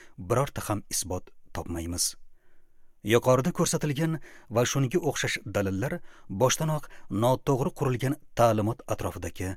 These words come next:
naqsh xolos. O'sha bezaklar ortida yashiringan mazmunni ko'rish uchun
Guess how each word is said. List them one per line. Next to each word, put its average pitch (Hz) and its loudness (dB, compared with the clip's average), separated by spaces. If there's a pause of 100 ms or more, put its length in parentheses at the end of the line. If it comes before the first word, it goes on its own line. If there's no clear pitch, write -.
(200)
naqsh 90 -4
xolos. 87 -4 (1120)
O'sha 135 4
bezaklar 120 0
ortida 127 0
yashiringan 117 2
mazmunni 98 0
ko'rish - -6
uchun 95 -2